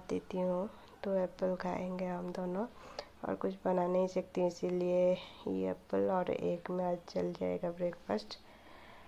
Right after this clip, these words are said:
तो ये दो apple को मैं अभी काट लेती हूँ। चलो ये खा के फिर इसके बाद lunch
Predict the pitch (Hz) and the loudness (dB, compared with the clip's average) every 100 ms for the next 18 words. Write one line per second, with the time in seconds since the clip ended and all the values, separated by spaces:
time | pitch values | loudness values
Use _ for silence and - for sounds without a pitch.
0 | - - - - 190 185 180 170 175 170 | -20 -18 -4 0 2 2 2 4 4 4
1 | 170 175 170 170 170 170 170 - 170 175 | 2 0 2 2 4 2 0 0 -2 -2
2 | 170 175 170 165 175 185 - - - - | -4 -4 -2 -2 -2 -4 -6 -14 -18 -18
3 | - - - - - - - - - - | -20 -20 -20 -20 -20 -20 -20 -20 -20 -20
4 | - - - - 170 165 180 175 170 170 | -20 -14 -2 4 4 6 4 4 2 2
5 | 175 170 - - - - - 196 180 - | 0 0 -6 -14 -20 -16 -6 -2 -2 0
6 | 185 175 180 175 - - - - - - | -2 0 -2 -2 -6 -14 -16 -18 -16 -14
7 | - - 185 180 180 180 175 175 170 | -2 2 4 4 2 2 2 2 -2